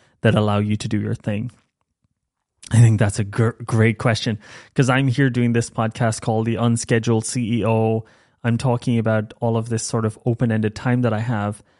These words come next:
Um, and Boris is wondering, does everyone at A J and Smart have that same thing? The answer is no. So, I mean, there, there's a mix, right? It's not,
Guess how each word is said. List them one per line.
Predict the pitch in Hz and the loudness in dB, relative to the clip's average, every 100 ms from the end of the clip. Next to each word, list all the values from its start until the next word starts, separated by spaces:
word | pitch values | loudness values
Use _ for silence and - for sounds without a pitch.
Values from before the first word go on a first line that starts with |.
| _ _ _ | _ _ _
Um, | 113 104 101 101 104 107 - _ - | -4 0 -2 -2 -2 -4 -8 _ -4
and | 117 107 104 - | -2 -2 -4 -2
Boris | 113 113 - | 0 0 -2
is | 113 | -4
wondering, | 113 110 107 104 101 - - | -2 -2 -2 -2 -6 -8 -2
does | 113 113 | 0 0
everyone | 113 117 110 107 | 2 0 0 -2
at | |
A | 104 107 | -4 -4
J | 107 104 | -4 -6
and | 107 | -6
Smart | - 104 104 | -6 -6 -6
have | - 113 - | -6 -8 -6
that | 104 101 - | -8 -8 -10
same | - 117 110 | -6 -2 -2
thing? | 107 - 143 107 - - _ | -4 -2 -2 -4 -10 -20 _
The | - | 0
answer | 143 180 185 | 2 2 0
is | 131 | 0
no. | 117 117 113 90 120 | 2 2 0 -2 -10
So, | - - 127 120 117 113 - _ _ _ _ 139 | -12 -2 2 2 0 -2 -8 _ _ _ _ 0
I | |
mean, | 143 143 135 | 2 2 -2
there, | 127 127 175 139 | -4 0 0 0
there's | 180 180 | -2 0
a | 151 | 0
mix, | 120 107 - - - | -2 -4 -6 -12 -2
right? | 123 127 - - _ _ _ _ _ _ _ _ _ - - | 0 0 -4 -18 _ _ _ _ _ _ _ _ _ -20 -8
It's | 165 147 - - _ | -4 -4 -8 -18 _
not, | 151 160 170 143 | 2 4 2 0